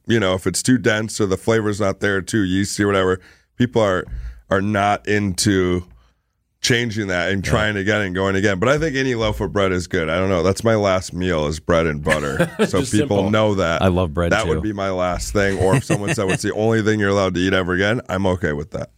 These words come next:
Speaker 3: I like this as a little bit of an appetizer. I like it as a side thing to pasta, right? You could dip that in any sort of
Speaker 1: Oh,
Speaker 3: vodka
Speaker 1: yeah.
Speaker 3: sauce or whatever you're making.
Speaker 2: Nice
Speaker 3: Is,
Speaker 2: job,
Speaker 3: is that on the
Speaker 2: Matthew.
Speaker 3: men-, thank you very much.
Speaker 2: Nice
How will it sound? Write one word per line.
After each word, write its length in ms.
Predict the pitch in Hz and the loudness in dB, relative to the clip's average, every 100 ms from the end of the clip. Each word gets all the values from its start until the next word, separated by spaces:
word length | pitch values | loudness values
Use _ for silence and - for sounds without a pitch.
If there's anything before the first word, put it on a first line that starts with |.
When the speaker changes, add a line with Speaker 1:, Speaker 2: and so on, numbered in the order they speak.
| _ _ _ - | _ _ _ -4
Speaker 3:
I 80 | 139 | 0
like 240 | 139 165 | 0 0
this 200 | 170 139 | -2 -2
as 180 | 151 135 | -2 0
a 180 | 139 131 | 0 2
little 220 | 131 139 | 0 0
bit 120 | 127 | 0
of 80 | 117 | 0
an 80 | 127 | 2
appetizer. 680 | 147 139 117 131 135 135 | 0 -2 -4 -2 0 0
I 40 | 117 | 0
like 240 | 117 117 | 0 -2
it 80 | 117 | -2
as 140 | 107 | -2
a 60 | 101 | -2
side 440 | - 113 107 92 | 0 0 -2 -8
thing 300 | - 123 104 | -4 -2 -2
to 100 | 92 | -4
pasta, 640 | 110 120 127 123 - 117 117 | -4 0 0 -2 -2 0 2
right? 200 | 110 117 | 0 -2
You 60 | |
could 160 | 110 87 | -4 -4
dip 200 | 117 113 | -4 0
that 180 | 117 101 | 0 0
in 80 | 98 | 0
any 200 | 107 101 | -2 0
sort 240 | 113 101 | 0 0
of 100 | 90 | 0
Speaker 1:
Oh, 40 | |
Speaker 3:
vodka 160 | 104 120 | 0 2
Speaker 1:
yeah. 80 | 110 | 0
Speaker 3:
sauce 400 | 104 107 104 98 | -2 -2 -2 -4
or 40 | |
whatever 300 | 101 101 98 | -4 -2 -2
you're 80 | 95 | -2
making. 460 | 92 98 92 95 82 _ _ _ _ _ _ - | -2 -2 -2 -6 -6 _ _ _ _ _ _ 0
Speaker 2:
Nice 200 | 123 147 | 0 0
Speaker 3:
Is, 60 | 156 | 0
Speaker 2:
job, 160 | 131 | 0
Speaker 3:
is 60 | - | 0
that 160 | 175 | 0
on 60 | 202 | 0
the 80 | 190 | -2
Speaker 2:
Matthew. 40 | 147 | -4
Speaker 3:
men-, 120 | 160 | -4
thank 240 | 151 262 | -4 -4
you 60 | 135 | -2
very 220 | 135 190 | -2 -2
much. 320 | 208 202 - | -2 -4 -4
Speaker 2:
Nice 160 | - | -2